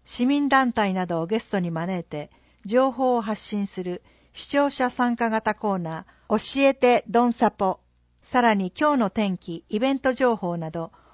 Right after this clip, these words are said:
お役立ち情報満載です。毎週木曜日は、麻布原交差点角にある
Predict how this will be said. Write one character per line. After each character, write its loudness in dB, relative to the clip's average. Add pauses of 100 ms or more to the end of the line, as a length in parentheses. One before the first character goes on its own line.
(140)
お 0
役 2
立 2
ち -12
情 2
報 -2
満 0
載 -2
で -8
す。 -20 (580)
毎 2
週 -4
木 0
曜 2
日 -4
は、 -6 (260)
麻 2
布 -2
原 -2
交 0
差 -2
点 -2
角 -2
に -2
あ -6
る -10